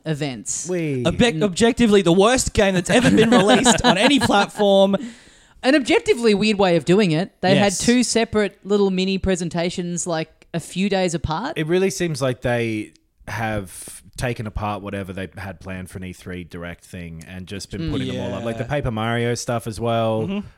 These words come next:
Speaker 2: All of it seems as though it's, like, expanded versions of the little slices they might have had in a Direct.
Speaker 3: Yeah.
Speaker 2: Which I fucking hate.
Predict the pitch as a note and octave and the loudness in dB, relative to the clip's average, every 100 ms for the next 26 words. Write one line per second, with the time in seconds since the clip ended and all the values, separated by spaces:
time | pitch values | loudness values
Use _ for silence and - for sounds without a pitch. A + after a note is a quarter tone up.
0 | _ C3 D3 C3 A#2+ G#2 G2 - - A#2+ | _ -2 0 0 -2 -6 -14 -10 -6 -4
1 | A#2 G#2 G2 F2+ G2+ G2+ F#2+ - F#2+ F2+ | -4 -6 -8 -8 -6 -6 -8 -10 -10 -10
2 | E2 F2 - - F#2+ F#2+ F#2 E2+ D#2 F2 | -12 -16 -16 -12 -10 -10 -10 -10 -10 -10
3 | F2 - E2 D#2+ D#2+ D#2+ D#2 E2 D#2 C#2 | -8 -10 -12 -12 -12 -14 -16 -16 -16 -14
4 | F2+ E2+ - D#2+ E2 D#2 D2+ D#2 D#2 D2+ | -16 -14 -14 -14 -14 -16 -16 -14 -14 -16
5 | - D#2 D2 - _ _ - F#2 E2 D#2+ | -14 -14 -16 -20 _ _ -12 -10 -10 -12
6 | D#2 D2 - C#3 C3 - - C#3 F#3 A3+ | -12 -14 -14 -12 -12 -10 -8 0 0 0
7 | - - G3 - G#2+ F#2 C3 E2+ | -4 -6 -4 -4 -8 -6 -8 -8